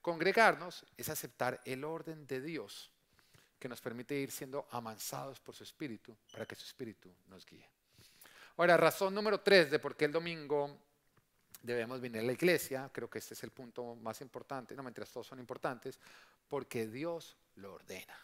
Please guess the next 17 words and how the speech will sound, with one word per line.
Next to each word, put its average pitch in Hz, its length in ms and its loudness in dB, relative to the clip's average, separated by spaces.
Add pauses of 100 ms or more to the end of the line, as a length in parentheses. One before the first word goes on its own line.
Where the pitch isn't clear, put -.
(920)
Y 123 80 -4
dígale 139 260 2
al 131 100 0
de 110 160 -4
Dios, 120 460 -12 (140)
dígale 135 260 0
al 135 60 -2
de 123 80 -4
al 113 80 -2
lado, 120 280 -6 (920)
"Es 104 140 -18
una 139 160 -6
orden, 135 260 -8
mijo, 113 220 -18
es - 100 -20
una 123 160 -12
orden". 95 220 -18